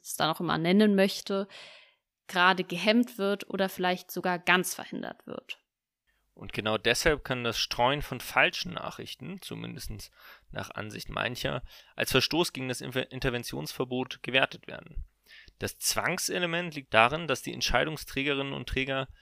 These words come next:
Speaker 2: ihre Entscheidung nicht auf einer tatsächlichen Grundlage, sondern auf einer manipulierten Grundlage treffen, davon aber keine Kenntnis haben und so die Manipulation durch Täuschung noch deutlich effektiver sein kann als die klassische Ausübung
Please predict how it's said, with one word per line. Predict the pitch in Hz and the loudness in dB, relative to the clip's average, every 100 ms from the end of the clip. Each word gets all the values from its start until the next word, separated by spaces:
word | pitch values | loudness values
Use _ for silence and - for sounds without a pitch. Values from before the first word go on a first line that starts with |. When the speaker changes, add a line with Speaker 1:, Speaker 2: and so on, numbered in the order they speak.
| _ _ _ | _ _ _
Speaker 2:
ihre | - 143 165 | -6 2 2
Entscheidung | 160 135 135 135 131 | 2 2 2 2 0
nicht | 123 | -4
auf | 135 | -4
einer | - 58 55 - | -4 -4 -4 -6
tatsächlichen | - - - 113 127 - - 160 | -10 -8 -2 0 0 -6 -6 -6
Grundlage, | 165 160 135 | -4 0 0
sondern | 120 127 | 0 0
auf | |
einer | 135 127 | 0 0
manipulierten | 120 123 - 139 156 214 139 113 | -2 -4 -2 0 2 0 -4 -6
Grundlage | - 107 107 110 113 113 110 - _ _ | -8 -6 -2 0 0 -4 -6 -18 _ _
treffen, | - 117 131 - 190 151 _ | 0 2 2 0 -8 -10 _
davon | 107 101 131 | -2 0 0
aber | 117 117 123 120 123 - | 2 6 6 6 0 -14
keine | - 113 113 | 0 2 2
Kenntnis | - 123 147 165 - | 0 -2 -2 -6 -2
haben | 156 170 170 - - - - | -2 -4 -8 -16 -20 -20 -8
und | 123 | -4
so | 113 139 180 185 | 2 4 4 0
die | 147 127 | -4 -6
Manipulation | 117 127 185 - 170 156 - 147 143 | 2 2 2 -2 0 0 -2 -4 -2
durch | 131 123 | 0 0
Täuschung | - 151 160 - 110 117 143 - _ _ _ - | 0 0 0 0 -4 -8 -14 -16 _ _ _ -8
noch | 110 | -6
deutlich | - 123 123 - | 2 2 2 -4
effektiver | 120 - 175 156 | -6 -4 0 0
sein | 110 107 104 | 2 -2 -2
kann | 127 127 | -4 -4
als | - | -8
die | - | -6
klassische | - 120 139 - 113 - | 0 2 2 0 0 -2
Ausübung | - 110 - - - - | -2 -6 -8 -12 -12 -12